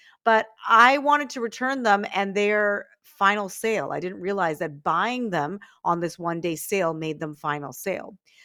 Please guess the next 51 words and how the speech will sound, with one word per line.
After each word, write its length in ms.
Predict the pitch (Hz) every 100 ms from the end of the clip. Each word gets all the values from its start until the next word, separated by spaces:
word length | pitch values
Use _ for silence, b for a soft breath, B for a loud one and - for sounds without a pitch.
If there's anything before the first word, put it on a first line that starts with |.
| b
So 320 | - 349 - 302
these 120 | 440
are 120 | 587
just 240 | 554 -
some 220 | - 285 262
things 220 | 254 226
to 80 | 185
think 240 | 185 165
about, 280 | 170 156 -
right? 200 | 156 202 196
When 100 | 185
you're 100 | 175
buying 320 | 170 160 170
stuff 300 | - 175 -
online, 680 | - 151 147 123 135 196 226
the 80 | 202
company 360 | 185 180 214
that 160 | 214 196
you're 100 | 170
buying 320 | 147 139 156 -
for, 200 | 202 196
what 260 | 156 180
is 160 | 196 175
their 160 | 165 -
return 400 | 151 - 156 131
policy? 720 | - 147 - - 226 269 370 b b
Will 140 | - 165
it 140 | -
cost 540 | - - 160 151 - -
you 80 | 208
to 60 |
send 340 | - 170 143 151
stuff 280 | - 143 -
back? 420 | 156 90 240 269 _ b b b
And, 480 | 208 196 190 190 202
uh, 160 | 180 180
if 100 | 202
you 100 | 226
can 160 | 247 208
get 160 | 202
it 100 | 214
in 180 | 185 185
store, 420 | - 262 247 180
'cause 160 | 196 208
now 100 | 165
that 120 | -
stores 280 | - 151 135
are 160 | 139 - -
completely 420 | 147 147 151 147
open, 360 | 175 202 147 -
I 300 | 170 277 277